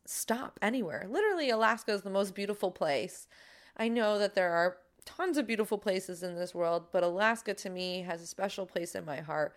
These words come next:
not just because of what I went through there, but also because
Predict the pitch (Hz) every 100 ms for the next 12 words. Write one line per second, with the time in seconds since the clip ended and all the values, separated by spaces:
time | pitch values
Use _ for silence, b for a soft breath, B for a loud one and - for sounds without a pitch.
0 | b 185 208 - - 185 - - 160 175
1 | 160 156 165 156 156 147 151 175 175 156
2 | 147 - - - b b b b 185 -
3 | 180 180 180 170 175 175 156